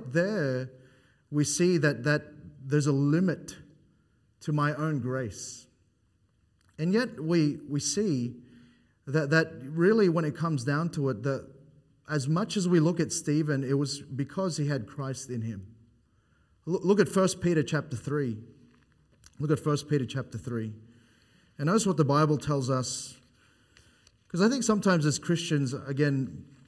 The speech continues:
we live in a comfortable situation, but there might come a time where we have to demonstrate this. In verses,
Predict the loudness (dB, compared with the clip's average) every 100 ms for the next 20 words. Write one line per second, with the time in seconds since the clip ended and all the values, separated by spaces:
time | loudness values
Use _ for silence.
0 | -6 0 4 4 4 2 0 -4 -2 -2
1 | 0 -2 -4 -8 -20 -20 -20 _ _ _
2 | -6 -4 0 0 2 0 0 -2 -2 -4
3 | -8 -20 -20 -20 _ _ _ _ _ _
4 | -6 -4 0 0 -2 0 0 0 0 0
5 | 0 0 0 0 -2 -4 -6 -6 -6 -4
6 | -2 -2 -2 -2 -4 -4 -6 -4 -6 -8
7 | -18 _ _ _ _ -20 -20 _ _ _
8 | _ _ _ 2 6 6 6 2 0